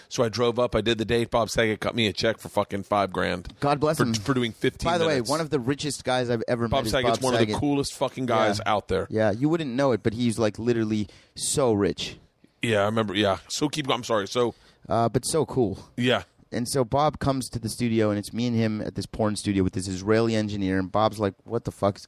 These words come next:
Speaker 2: What is this?"
Speaker 1: Yeah.
Speaker 2: And I'm like, "But, but Bob's so cool that he's just like, he's the t-, like, if it was Jamie coming, if the roles were reversed and Jamie showed up, he'd be like, 'What the fuck is this?' And he'd leave."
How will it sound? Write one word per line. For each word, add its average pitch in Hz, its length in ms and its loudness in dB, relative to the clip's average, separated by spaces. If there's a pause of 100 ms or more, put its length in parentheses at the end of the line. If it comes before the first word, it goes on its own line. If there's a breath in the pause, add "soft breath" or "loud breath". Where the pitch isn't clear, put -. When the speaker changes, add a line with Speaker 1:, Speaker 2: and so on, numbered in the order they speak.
(160)
Speaker 2:
What 110 200 2
is 104 200 4
this?" 90 380 -4
Speaker 1:
Yeah. 117 360 2
Speaker 2:
And 113 80 -4
I'm 117 120 -4
like, 117 240 0
"But, - 360 -4
but 147 180 -2
Bob's 175 240 0
so 160 240 0
cool 151 400 2
that 123 140 2
he's 135 240 0
just 135 180 0
like, 131 240 0 (500 loud breath)
he's - 300 0
the 156 120 0
t-, - 260 0
like, 165 160 2
if 175 60 2
it - 40 4
was 160 160 0
Jamie 208 380 2
coming, 143 400 0
if 160 100 -2
the 165 100 0
roles 190 220 2
were 196 60 4
reversed 185 400 2
and 151 100 -2
Jamie 202 280 2
showed 160 200 2
up, 156 100 2
he'd 160 120 -10
be 160 80 2
like, 160 120 2
'What 214 120 0
the 156 80 2
fuck 151 240 0
is 151 100 -2
this?' 139 160 0
And 143 100 -4
he'd 147 140 -2
leave." 131 460 -2